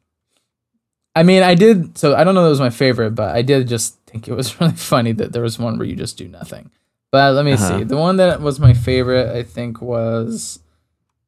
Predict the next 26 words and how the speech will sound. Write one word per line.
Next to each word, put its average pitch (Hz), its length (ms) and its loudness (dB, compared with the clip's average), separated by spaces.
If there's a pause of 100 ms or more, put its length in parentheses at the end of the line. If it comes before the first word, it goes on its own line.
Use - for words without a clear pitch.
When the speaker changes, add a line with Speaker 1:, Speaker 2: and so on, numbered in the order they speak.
(420)
Speaker 1:
um, 113 320 -6
I 147 100 0
kinda 233 240 0
liked 196 280 2
the 160 80 -2
broom 143 420 -2
one. 202 400 -2 (720)
Speaker 2:
Yeah, 107 320 2 (120)
Speaker 1:
<laughs> - 120 -14
Speaker 2:
that 220 180 -8 (300)
one 113 240 0
wasn't 104 240 -2
bad. 107 320 0 (640)
Speaker 1:
Um, 113 720 2
which 135 180 2
is 120 140 2
one 127 420 4
where 117 280 4
you 113 760 4 (1120)
become 110 760 -2 (400)
a 107 120 -2
broom 110 580 -2
for 107 160 -14
the - 260 -8
eyes. - 800 -8 (260)
<laughs> - 220 -20